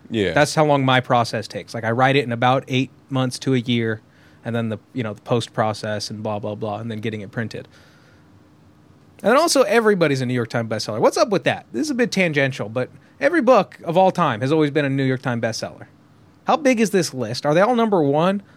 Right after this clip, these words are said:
Speaker 2: I haven't looked into it.
Speaker 1: It's a big list. I think it's, like, a hundred books or something. It's a
Speaker 2: Okay.
Speaker 1: big list.
Speaker 2: Who's still
Speaker 1: Might be fifty, but I remember
Speaker 2: That's
Speaker 1: it's
Speaker 2: gotta
Speaker 1: a
Speaker 2: be one of those things where you sell, like, eighty-five.
Speaker 1: That's why,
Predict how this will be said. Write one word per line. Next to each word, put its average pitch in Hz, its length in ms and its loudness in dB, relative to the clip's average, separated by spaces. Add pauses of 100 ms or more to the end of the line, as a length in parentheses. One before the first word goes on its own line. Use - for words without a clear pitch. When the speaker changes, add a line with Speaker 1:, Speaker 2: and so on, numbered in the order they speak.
(140)
Speaker 2:
I 170 100 0
haven't 202 160 2
looked 165 180 2
into 135 240 0
it. - 200 -12
Speaker 1:
It's 139 240 -2
a 190 60 4
big 165 260 0
list. 135 320 4
I 151 100 4
think 151 200 2
it's, 165 240 -6
like, 135 160 2
a 92 80 -2
hundred 101 500 0
books 101 320 -2
or 107 120 -6
something. 92 640 -8
It's - 100 -12
a 143 460 2 (240)
Speaker 2:
Okay. 104 260 0
Speaker 1:
big 92 160 -4
list. 92 400 -4
Speaker 2:
Who's 403 200 4
still 302 260 -2 (260)
Speaker 1:
Might 170 220 4
be 170 100 4
fifty, 143 400 0
but 151 160 6
I 160 80 8
remember 170 460 2 (380)
Speaker 2:
That's 151 100 0
Speaker 1:
it's - 40 -2
Speaker 2:
gotta 247 140 8
Speaker 1:
a 208 40 6
Speaker 2:
be 214 60 6
one 196 140 6
of 185 60 6
those 170 80 4
things 180 180 2
where 156 80 0
you 147 60 0
sell, 170 160 0
like, 135 200 0
eighty-five. 143 460 4
Speaker 1:
That's 123 100 4
why, 185 260 8